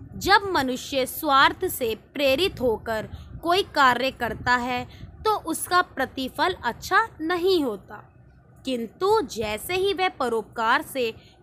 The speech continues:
प्रेरित होकर कार्य संपन्न करता है उसका फल अच्छा होता है। बच्चों, आपने देखा होगा जब आप किसी लालच से या स्वार्थ से कोई काम करते हैं तो उसका फल अच्छा नहीं निकलता, जबकि आप किसी पे परोपकार करते हैं,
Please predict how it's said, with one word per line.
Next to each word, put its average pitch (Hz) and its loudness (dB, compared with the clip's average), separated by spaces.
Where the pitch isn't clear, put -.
प्रेरित 254 0
होकर 220 -4
कार्य 202 -6
संपन्न 208 -2
करता 349 0
है 370 0
उसका 269 0
फल 415 2
अच्छा 320 2
होता 208 -4
है। 190 -10
बच्चों, 233 -2
आपने 311 2
देखा 254 -2
होगा 285 0
जब 320 -2
आप 359 0
किसी 392 -2
लालच 240 0
से - -6
या 311 -2
स्वार्थ 233 -2
से 311 -8
कोई 302 -2
काम 247 0
करते 247 -8
हैं 359 -4
तो 339 -6
उसका 330 -4
फल 370 0
अच्छा 359 -2
नहीं 277 -2
निकलता, 202 -8
जबकि 269 -4
आप 302 -2
किसी 320 -10
पे 330 -4
परोपकार 240 -2
करते 262 -6
हैं, 254 -4